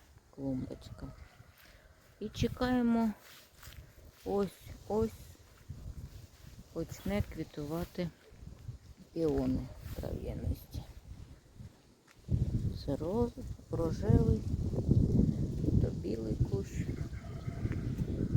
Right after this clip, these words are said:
Це перший. Саме перший. Ось такі справи. Мабуть, на сьогодні все.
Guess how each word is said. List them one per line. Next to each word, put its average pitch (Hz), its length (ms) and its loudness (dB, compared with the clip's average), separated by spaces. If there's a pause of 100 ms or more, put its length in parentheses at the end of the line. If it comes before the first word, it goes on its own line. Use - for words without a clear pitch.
(200)
Це - 80 0 (140)
перший. - 480 -8 (1700)
Саме 294 280 -10 (180)
перший. - 500 -8 (3000)
Ось 262 240 6
такі - 360 -6
справи. 170 600 0 (1700)
Мабуть, 185 500 0
на 180 80 -4
сьогодні 175 720 0
все. 311 300 -2